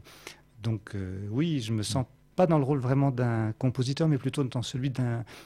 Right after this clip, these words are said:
Speaker 1: d'un, d'un maître de chapelle de l'époque qui se retrouvait avec, euh, euh, ben, dans sa chapelle, il avait deux trombones, trois ténors, euh, un soprano, euh, qui chantait pas très bien et,
Speaker 2: Mm.
Speaker 1: euh, deux violonistes médiocres, et il fallait écrire la musique pour ça. Alors moi, j'ai de la chance, j'ai des interprètes géniaux,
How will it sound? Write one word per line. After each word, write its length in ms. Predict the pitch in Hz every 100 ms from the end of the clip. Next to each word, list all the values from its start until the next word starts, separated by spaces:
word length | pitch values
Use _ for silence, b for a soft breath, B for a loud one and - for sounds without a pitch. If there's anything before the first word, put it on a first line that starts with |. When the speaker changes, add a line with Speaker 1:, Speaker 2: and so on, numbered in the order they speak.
| B 131
Speaker 1:
d'un, 580 | 110 113 107 107 113
d'un 100 | 117
maître 220 | 127 135 -
de 80 |
chapelle 400 | 135 147 143 160
de 80 | 131
l'époque 480 | 123 127 143 135 - -
qui 180 | 127
se 100 | -
retrouvait 440 | 120 - 120 110 135
avec, 380 | 113 113 - 113
euh, 160 | 95 90 B B B -
euh, 120 | 117
ben, 240 | 107 120 117
dans 120 | 110
sa 140 | -
chapelle, 420 | 120 117 - 147 143
il 120 | 110
avait 240 | 98 117
deux 140 | 110 120
trombones, 460 | - 113 117 131
trois 180 | - 117
ténors, 520 | - 104 117 127 117
euh, 280 | 110 98 98
un 60 | 101
soprano, 680 | - - 120 110 117 113 101
euh, 80 |
qui 120 | 92 104
chantait 240 | 104 113
pas 140 | 110
très 160 | - 117
bien 340 | 101 120 120
et, 300 | 110 98 98 95
Speaker 2:
Mm. 60 |
Speaker 1:
euh, 200 | 110 107 92
deux 100 | 110
violonistes 480 | 110 104 110 104
médiocres, 500 | 113 101 123 151 -
et 80 | 113
il 60 | 110
fallait 220 | 110 120
écrire 280 | 123 - 117
la 80 | 113
musique 280 | 113 139
pour 180 | - 113
ça. 160 | - 101
Alors 160 | 101
moi, 100 | 127
j'ai 120 | 131 110
de 80 |
la 80 | 107
chance, 240 | - 131 113
j'ai 80 |
des 160 | 101 98
interprètes 380 | 107 101 - 95
géniaux, 340 | 104 117 165